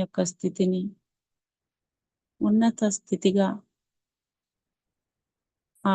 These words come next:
పరమ గురువుల సహాయంతో ఉన్నత స్థితిని పొందుతూ ఉన్నాం మాస్టర్స్. ఉన్న స్థితి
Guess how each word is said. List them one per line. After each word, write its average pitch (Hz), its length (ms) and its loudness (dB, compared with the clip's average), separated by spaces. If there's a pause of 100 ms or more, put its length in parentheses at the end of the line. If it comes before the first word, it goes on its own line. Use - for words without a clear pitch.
(160)
పరమ 190 260 2 (120)
గురువుల 190 300 2 (140)
సహాయంతో 190 680 0 (1500)
ఉన్నత 214 360 4 (680)
స్థితిని 190 500 2 (280)
పొందుతూ 185 380 4 (140)
ఉన్నాం 185 360 6
మాస్టర్స్. 185 480 -2 (4000)
ఉన్న 185 280 4
స్థితి 185 300 0